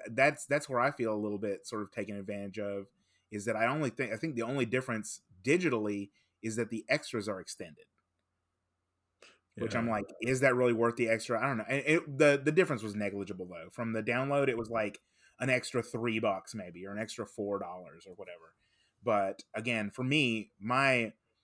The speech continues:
Speaker 1: primary, like, my, my, my, the real thrust of my enjoyment, or what, what reinforces it every time, is the behind the scenes stuff. So, you know, if I paid a little bit extra for that, then that was, then that was money well spent, because, you know, even just the behind the scenes on this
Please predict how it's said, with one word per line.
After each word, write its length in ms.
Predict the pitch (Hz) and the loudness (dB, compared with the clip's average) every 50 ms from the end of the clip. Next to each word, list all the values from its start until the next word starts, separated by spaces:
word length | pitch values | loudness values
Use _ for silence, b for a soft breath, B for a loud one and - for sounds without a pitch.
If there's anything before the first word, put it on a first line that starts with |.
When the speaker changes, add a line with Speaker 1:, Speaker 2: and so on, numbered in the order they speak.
| _ _ _ _ _ _ | _ _ _ _ _ _
Speaker 1:
primary, 720 | - - 139 147 156 156 143 131 120 117 113 110 110 110 | -4 0 4 4 4 6 4 4 4 2 2 2 0 0
like, 200 | 107 117 110 104 | 0 -2 -2 0
my, 280 | 123 131 131 127 120 107 | 0 2 2 2 2 2
my, 280 | 113 120 120 117 113 117 | 0 0 0 0 0 0
my, 200 | 117 117 117 117 | -2 -4 -4 -4
the 180 | 110 107 120 110 | -2 -2 -4 -2
real 260 | 113 139 165 165 123 | 2 4 4 4 4
thrust 420 | - - - 120 123 123 - - | 0 -2 0 2 2 2 2 -2
of 120 | - 107 101 | -6 -4 -4
my 420 | 110 110 110 107 104 101 104 104 90 | -2 -4 -2 -2 -4 -4 -4 -6 -6
enjoyment, 440 | 104 104 101 110 110 113 113 110 104 | -6 -8 -4 -4 -4 -4 -4 -4 -4
or 100 | 104 101 | -6 -6
what, 160 | 92 123 120 - 98 | -4 -6 -6 -6 -4
what 160 | 123 123 113 - _ _ _ _ - | -4 -4 -4 -4 _ _ _ _ -8
reinforces 720 | 107 120 131 135 127 113 - 120 123 127 - - 101 107 | -2 0 0 0 0 -2 -2 -4 -4 -4 -4 -6 -8 -8
it 80 | 101 - - | -8 -4 0
every 260 | 131 156 147 113 107 92 | 0 0 2 0 -4 -6
time, 300 | - 131 127 123 113 104 | -4 -4 -2 -2 -2 -2
is 160 | 104 104 98 | -4 -6 -6
the 80 | 104 | -8
behind 340 | 95 98 - 107 104 104 98 | -10 -10 -10 -10 -10 -10 -10
the 60 | 95 | -10
scenes 320 | - - 107 107 107 104 104 | -12 -10 -8 -8 -8 -8 -8
stuff. 300 | - - 87 87 - _ _ 101 - | -10 -12 -14 -16 -16 _ _ -20 -20
So, 440 | - - 110 104 101 98 92 98 _ b b b b b b b b b | -16 -10 -8 -6 -6 -6 -6 -8 _ b b b b b b b b b
you 80 | 110 107 | -6 -4
know, 80 | 107 | -4
if 80 | 104 113 | -2 0
I 140 | 107 123 127 | 2 0 0
paid 320 | - 135 131 127 117 117 - - | 2 2 0 2 0 -2 -4 -6
a 60 | 113 | -6
little 260 | 107 107 110 110 113 | -2 0 0 0 0
bit 100 | 120 107 | -2 -2
extra 320 | 101 107 110 - - 123 110 | -2 -4 -6 -6 -6 -8 -8
for 160 | - - 95 | -6 -6 -8
that, 240 | 98 101 123 139 - - | -4 -2 -2 -2 -4 -4
then 220 | 110 107 101 101 98 | -6 -6 -6 -4 0
that 180 | 110 113 107 | 0 0 0
was, 220 | 101 104 98 - - _ _ _ 95 | 0 -2 -8 -10 -14 _ _ _ -8
then 140 | 113 113 120 | -6 -2 0
that 200 | 127 123 131 107 | 0 0 0 -2
was 140 | 104 92 101 | -4 -6 -6
money 260 | 104 95 92 90 87 | -10 -10 -10 -12 -16
well 140 | 87 - 90 | -16 -16 -16
spent, 300 | - - _ 82 80 73 _ _ | -16 -18 _ -16 -18 -18 _ _
because, 480 | 95 _ - 98 92 92 90 - - _ _ _ _ _ _ _ _ _ _ _ _ _ | -20 _ -12 -10 -10 -10 -12 -14 -18 _ _ _ _ _ _ _ _ _ _ _ _ _
you 80 | - 104 | -8 -6
know, 100 | 98 101 | -6 -4
even 260 | 98 120 135 131 113 | -2 -2 -2 -2 -2
just 200 | 104 113 104 - | -2 -4 -4 -4
the 60 | - 98 | -8 -10
behind 240 | 95 92 104 101 | -8 -8 -8 -8
the 40 | 98 | -8
scenes 220 | - - 101 95 92 | -8 -10 -10 -10 -10
on 200 | 87 87 87 87 | -10 -12 -10 -6
this 240 | 101 110 104 - | -6 -6 -6 -6